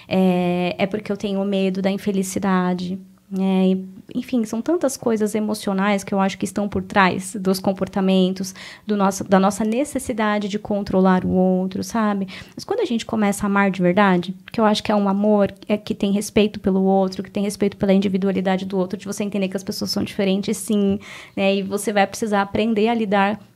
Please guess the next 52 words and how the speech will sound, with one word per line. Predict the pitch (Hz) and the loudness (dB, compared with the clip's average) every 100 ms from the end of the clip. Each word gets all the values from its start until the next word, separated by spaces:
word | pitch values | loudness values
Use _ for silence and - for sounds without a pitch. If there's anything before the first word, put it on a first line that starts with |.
| - | 0
né, | 196 | 0
com | 196 208 202 | 0 -4 -2
o | |
jeito | 208 190 190 | -2 -4 -2
da | 190 | -4
outra | 185 190 | -2 -4
pessoa. | 190 - - 202 190 196 | -6 -6 -2 0 0 -2
Se | 220 | -4
relacionar | 285 294 277 240 226 277 | -4 -4 -4 -4 -2 -2
é | |
um | 285 | 0
desafio, | 330 480 - 269 240 247 247 | 0 -2 -2 -2 0 0 -4
né? | 226 214 330 - - - - | -4 -2 -2 -6 -20 -20 -4
Eu | |
não | 262 | 2
gosto | 320 370 | 2 2
de | 254 | 0
dizer | 214 | -4
que | - | -4
é | 202 | -4
difícil, | 202 - - 214 196 - 180 | -4 -4 4 4 4 0 -2
né? | 190 | 0
Porque | 196 - | 0 -4
aí | 190 | -6
fica | 214 | -6
aquela | 214 196 | -8 -6
coisa | 208 208 | -4 -4
pesada. | 254 226 175 | -4 -2 -2
Eu | 190 | -4
acho | 190 | -8
que | |
é | 226 | -12
um | |
desafio. | 226 320 - - - - | -8 -8 -8 -14 -14 -4
E | 190 | 2
a | 196 | 4
gente | 220 226 | 4 0
tem | 247 226 | -2 0
a | 233 | 0
opção | 240 - 233 220 | 0 0 -2 0
de | |
vo-, | 233 254 - | -4 -8 -4
de | 254 | -4
tentar | 254 262 269 269 240 | 0 0 2 0 2
realmente | 254 254 247 254 | 4 4 2 0
resolver | 262 254 277 254 233 254 | 0 0 -2 0 0 0
e | |
de | 247 | -2
tentar | - 254 262 | -4 -2 -2
ir | 240 247 | -2 -2
lidando, | 240 240 226 220 190 | -2 -2 0 -2 -6
sabe? | 190 214 196 | -4 -4 -4